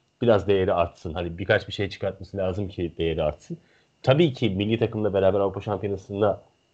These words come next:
kadrosunda olması da bir artı ama bir de kendini göstermesi için şey lazım. Ha, belki şeyde, e, Ümit'te, Genç'te, e, bu çocuk oynuyor. Orada da herkes takip ediyor,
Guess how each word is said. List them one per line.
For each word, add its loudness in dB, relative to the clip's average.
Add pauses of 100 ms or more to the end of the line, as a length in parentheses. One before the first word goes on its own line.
(140)
kadrosunda 2
olması 4
da 0
bir -6
artı 2
ama 2 (340)
bir -18
de -2
kendini 2
göstermesi -2
için -4
şey 0
lazım. 0
Ha, 2
belki 2 (400)
şeyde, -2 (360)
e, -4
Ümit'te, -2
Genç'te, 0 (320)
e, 0
bu -2
çocuk -2
oynuyor. 6
Orada 6
da 6
herkes -2
takip -2
ediyor, -4